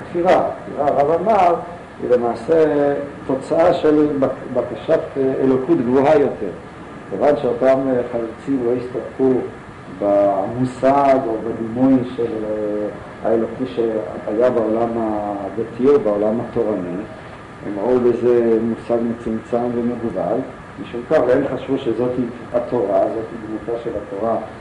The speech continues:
כפי שהיא קוימה באותו, בעולם הדתי, ולכן הם, אה, כפרו בתורה. אבל למעשה אומר הרב, באופן פרדוקסלי, קריאה שלהם בתורה מביאה,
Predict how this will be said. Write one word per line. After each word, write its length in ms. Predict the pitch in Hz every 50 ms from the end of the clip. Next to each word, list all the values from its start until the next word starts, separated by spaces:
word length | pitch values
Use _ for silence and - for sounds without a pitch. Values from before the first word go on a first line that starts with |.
| - - - -
כפי 120 | - 117 110
שהיא 180 | - 120 120 -
קוימה 300 | - 117 113 113 120 120
באותו, 420 | 120 104 107 104 104 - 110 104 98
בעולם 600 | 101 101 101 101 98 95 98 101 101 107 113 113
הדתי, 500 | 113 107 110 110 - - 87 87 85 95 127 - - - - - - - - -
ולכן 480 | 220 113 117 127 151 190 226 214 185 175 160
הם, 200 | 160 156 147 147
אה, 140 | 147 143 135 - -
כפרו 280 | 165 - - 147 156
בתורה. 500 | 156 151 151 - - 170 170 160 139 - - - - - - - -
אבל 240 | - 180 196 - -
למעשה 340 | 92 101 98 - - 165 190
אומר 260 | 214 - 131 147 170
הרב, 380 | 165 160 - 240 220 190 151 131
באופן 220 | 135 139 139 151 160 -
פרדוקסלי, 560 | 156 143 135 123 127 127 - - 185 - 165 - - -
קריאה 180 | 135 127 139
שלהם 280 | - - - 160 151 147
בתורה 560 | 147 147 - 185 196 202 220 208 190 180 - - - - - - - - -
מביאה, 640 | 123 131 135 123 127 135 151 165 175 170 160 160 151